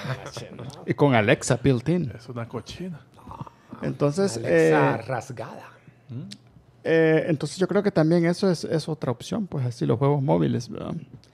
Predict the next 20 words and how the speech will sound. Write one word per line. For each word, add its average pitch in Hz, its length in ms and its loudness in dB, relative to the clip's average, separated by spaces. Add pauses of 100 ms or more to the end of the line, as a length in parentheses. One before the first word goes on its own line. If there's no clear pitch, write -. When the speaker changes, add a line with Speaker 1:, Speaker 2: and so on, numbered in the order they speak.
(480)
Speaker 2:
Eh, 113 600 0 (320)
el 131 140 2
Sensei, 139 400 2
pues 147 180 4
ahorita 120 320 4
que - 100 -8
estaba 123 380 2 (460)
instalando 131 480 -2
ahí 123 120 2
el, 117 140 0
su, - 160 -10
su 135 220 -12
juego 127 360 -2
que 113 120 -10
le 110 60 -6
Speaker 3:
El 117 40 -2
Speaker 2:
gusta 120 220 -4
de 113 60 -2
Speaker 3:
Injustice. 110 220 0
Speaker 2:
pelea, 139 180 -2